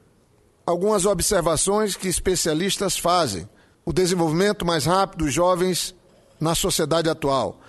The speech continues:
O adolescente de hoje é diferente do adolescente da década de quarenta, quando foi elaborado o Código Penal, que estabeleceu a maioridade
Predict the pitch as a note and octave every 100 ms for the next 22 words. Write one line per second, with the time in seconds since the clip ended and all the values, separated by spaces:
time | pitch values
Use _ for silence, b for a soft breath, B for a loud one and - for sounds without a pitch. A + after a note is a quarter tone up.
0 | B G#3 G3 A3 G#3+ - G#3 D#3+ C#3 D#3
1 | G3+ G3+ G3 - F3 E3+ F3+ F3 F#3+ F#3
2 | E3+ E3 D#3+ - F3 F#3+ F#3 D#3 C#3 E3
3 | D#3+ E3+ D3+ E3 D#3+ F#3 D#3+ F2+ D#2 _
4 | _ - E3 F3+ F3 F#3 F3+ - _ -
5 | E3+ E3 E3 D3+ D#3 D#3 D3 D3+ D3 C#3
6 | - C#3+ E3 F#3 - - G3+ G3+ G3 -
7 | D#3+ E3+ E3 E3+ E3 B2 D3+ E3+ D3+ E3